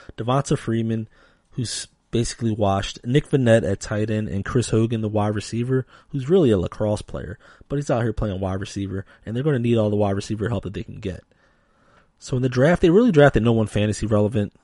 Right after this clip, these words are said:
They're, they're in rebuild sta-, stage <laughs> right now, like, I, and I don't think anyone's really noticing that, but I think they're gonna be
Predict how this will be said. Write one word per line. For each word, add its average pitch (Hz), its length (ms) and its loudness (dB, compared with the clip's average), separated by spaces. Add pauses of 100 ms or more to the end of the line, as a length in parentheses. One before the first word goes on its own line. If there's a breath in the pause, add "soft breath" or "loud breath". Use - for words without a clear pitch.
(140)
They're, 117 320 2 (1120 soft breath)
they're 214 200 2
in 262 100 4
rebuild 123 460 6
sta-, 95 420 -2 (220)
stage 104 500 2
<laughs> - 40 -12
right 117 320 2
now, 104 300 0
like, 98 180 -2
I, 104 160 -2
and 104 160 -2
I 110 60 0
don't 113 240 -2 (220)
think 104 300 -4 (320)
anyone's 107 360 -2
really 104 280 2
noticing 110 500 0
that, 156 260 -2
but 110 100 0
I 107 80 0
think 139 240 -4
they're 123 100 -4
gonna 117 160 0
be 101 280 -6